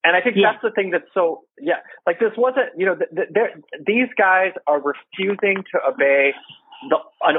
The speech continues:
Speaker 1: order to get into the back of a pickup truck, or essentially, uh,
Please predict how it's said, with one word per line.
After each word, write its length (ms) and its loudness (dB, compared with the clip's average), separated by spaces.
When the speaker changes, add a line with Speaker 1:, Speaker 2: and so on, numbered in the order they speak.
Speaker 1:
order 440 2
to 80 -10
get 200 2
into 200 -4
the 120 0
back 260 0
of 100 -4
a 80 -2
pickup 240 -6
truck, 280 -4
or 240 -4
essentially, 760 -2
uh, 100 4